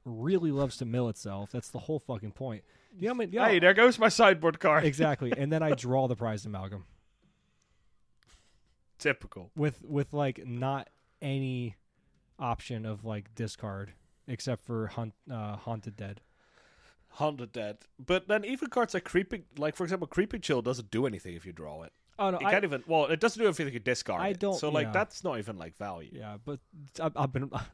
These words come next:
Speaker 1: not gonna lie. Do you know how many games I've won where I've hard cast Creeping Chill and my opponent's just like, "Wow."
Speaker 2: A lot.
Speaker 1: Uh, yeah. <laughs> "I guess you have it." <laughs> I'm like, <laughs> "Oh, it's, it's so great when I, I have,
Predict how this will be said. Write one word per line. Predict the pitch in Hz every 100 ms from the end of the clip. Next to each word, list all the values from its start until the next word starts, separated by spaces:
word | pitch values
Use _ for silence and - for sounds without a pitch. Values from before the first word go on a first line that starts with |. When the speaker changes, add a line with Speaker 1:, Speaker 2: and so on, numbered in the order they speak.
| -
Speaker 1:
not | 127 110
gonna | 120
lie. | 110 104
Do | 110
you | 135
know |
how | 156
many | 147
games | 120 117 120
I've | 110
won | 110 104 113
where | 113
I've | 104 -
hard | 107 110
cast | 113 -
Creeping | 117 104 117
Chill | 135 120
and | 117 123
my | 117
opponent's | 110 117
just | 120 117
like, | 110 - _ _ _ 117
"Wow." | 110 120 127 131
Speaker 2:
A |
lot. | 123 110 95 - 156
Speaker 1:
Uh, |
yeah. | 143 147 127 - -
<laughs> | 147 - 151 - 143 - -
"I | 113
guess | 104 135 -
you | 113
have | 151 156
it." | 131 120
<laughs> | 147
I'm | 127 123
like, | 139 - 226 214 - - 226
<laughs> | 226 - 285 320 311 285 233 - - - _ -
"Oh, | 180
it's, | 165 -
it's | 233 196 -
so | 240
great | 185 175 190
when | 170 151
I, | 147 139 143
I | 135
have, | 113 139 131 127 -